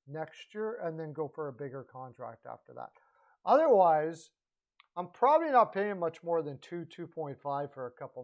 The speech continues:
more years. And Sa-, and Sonny Milano, if he believes in himself, would probably be selling himself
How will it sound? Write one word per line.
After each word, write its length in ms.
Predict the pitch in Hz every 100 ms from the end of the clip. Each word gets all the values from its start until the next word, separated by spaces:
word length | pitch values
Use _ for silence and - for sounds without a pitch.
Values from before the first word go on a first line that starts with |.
| 120
more 220 | 113 113
years. 640 | 120 127 110 107 113 - _ _ _ _ _ _
And 500 | 160 165 160 151 143
Sa-, 280 | - - 196
and 220 | 190 170
Sonny 320 | 143 202 226 247
Milano, 480 | 202 185 196 180
if 100 | 151
he 100 | 147
believes 460 | 135 139 143 196 156
in 100 | 156
himself, 480 | 139 123 - 127 127 _ _ _
would 240 | - 151 -
probably 440 | - 165 175 180
be 140 | 151 147
selling 440 | - 151 147 147
himself 440 | 139 127 - 120